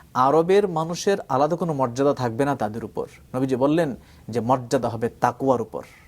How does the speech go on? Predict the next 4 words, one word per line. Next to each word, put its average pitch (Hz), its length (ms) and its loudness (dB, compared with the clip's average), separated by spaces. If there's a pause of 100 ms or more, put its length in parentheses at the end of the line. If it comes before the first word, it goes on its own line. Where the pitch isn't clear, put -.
(160)
"ইন্না 127 400 -6
আকরামাকুম 120 720 -4
ইনদাল্লাহি 127 720 -2
আতকাকুম।" 98 580 -10